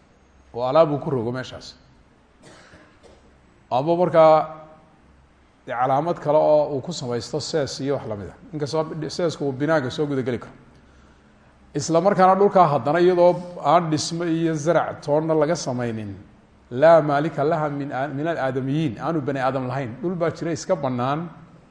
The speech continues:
oo qof bani aadani uu leeyahay. Waxaaba dhici karta beer hore intuu nooleeyey oo uu beer ka dhigtay, in dhulkaa beertii dee ay ka baabaaday. Markaa dhulkii haba iska noqdo dhul baaba'sane,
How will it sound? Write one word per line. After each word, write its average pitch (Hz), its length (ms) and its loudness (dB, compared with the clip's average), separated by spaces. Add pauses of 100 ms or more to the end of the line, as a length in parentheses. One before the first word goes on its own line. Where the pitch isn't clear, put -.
(800)
oo 131 280 2
qof 165 220 -2
bani 143 180 -2
aadani 151 300 2
uu 135 160 -2
leeyahay. 139 320 0 (1400)
Waxaaba 135 340 -2
dhici 165 180 -4
karta 143 240 -2
beer 170 200 2
hore 160 180 2
intuu 156 220 -4
nooleeyey 139 600 0
oo 160 260 2
uu 135 60 -6
beer 143 300 0
ka 175 140 -4
dhigtay, 113 500 -6 (1600)
in 160 220 -4
dhulkaa 156 440 4 (120)
beertii 156 300 -2
dee 143 100 0
ay 139 120 0
ka 165 100 -2
baabaaday. 104 540 -2 (760)
Markaa 156 240 0
dhulkii 180 340 -2
haba 151 200 2
iska 185 240 -2
noqdo 143 260 0
dhul 175 140 0
baaba'sane, 139 720 0